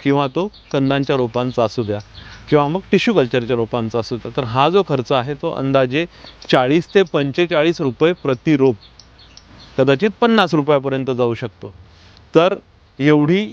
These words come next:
इन्व्हेस्ट करायची जर ताकद आपल्याकडे असेल, तरच केळी या विषयाचा विचार केला पाहिजे. Otherwise तुम्हाला एक्सपोर्टला जर जायचं असेल, तर एक्सपोर्टला नेण्याकरता तुम्हाला एका खोडाला किंवा एका रोपाला लागवडीपासून तर काढणीपर्यंत जो खर्च आहे, तो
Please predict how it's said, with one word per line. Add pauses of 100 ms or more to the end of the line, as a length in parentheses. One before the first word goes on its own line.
इन्व्हेस्ट
करायची
जर
ताकद
आपल्याकडे
असेल,
तरच
केळी
या
विषयाचा
विचार
केला
पाहिजे. (680)
Otherwise
तुम्हाला (180)
एक्सपोर्टला
जर
जायचं
असेल, (120)
तर (100)
एक्सपोर्टला
नेण्याकरता
तुम्हाला (100)
एका
खोडाला
किंवा
एका
रोपाला (440)
लागवडीपासून
तर
काढणीपर्यंत
जो
खर्च
आहे,
तो